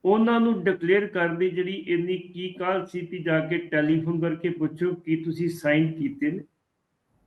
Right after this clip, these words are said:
ਇਹ ਉਹਨਾਂ ਦੀ ਡਿਊਟੀ ਨਹੀਂ, ਤੁਸੀਂ ਬਾਹਰ ਉੱਥੇ ਲਿਖ ਕੇ ਲਾਤਾ ਸੀ, ਲਿਖ ਕੇ ਲਾਉਣ ਤੋਂ ਬਾਅਦ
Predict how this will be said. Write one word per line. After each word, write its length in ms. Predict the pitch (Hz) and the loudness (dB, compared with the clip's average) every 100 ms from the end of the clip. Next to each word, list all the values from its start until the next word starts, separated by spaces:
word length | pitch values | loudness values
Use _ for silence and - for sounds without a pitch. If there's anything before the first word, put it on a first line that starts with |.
| _ _ _ _ _ _ _ _ _ _ _ _ | _ _ _ _ _ _ _ _ _ _ _ _
ਇਹ 100 | 208 | 8
ਉਹਨਾਂ 380 | 240 240 247 262 | 10 10 8 6
ਦੀ 140 | 240 247 | 6 4
ਡਿਊਟੀ 460 | 202 202 180 220 | 4 2 2 0
ਨਹੀਂ, 380 | 196 180 196 - | 2 2 2 -2
ਤੁਸੀਂ 340 | 185 165 220 | -2 -2 -2
ਬਾਹਰ 320 | 196 170 196 214 | 0 2 2 2
ਉੱਥੇ 220 | 175 202 | 0 -2
ਲਿਖ 360 | 165 165 170 | 2 0 0
ਕੇ 120 | 160 208 | -2 0
ਲਾਤਾ 520 | 165 151 147 165 160 | 2 2 0 -4 -4
ਸੀ, 120 | 190 | -4
ਲਿਖ 340 | 180 170 170 | -4 -2 -2
ਕੇ 100 | - | -2
ਲਾਉਣ 380 | 185 165 160 160 | -2 2 0 0
ਤੋਂ 160 | 180 185 | -2 -2
ਬਾਅਦ 360 | 165 190 190 | 0 0 -2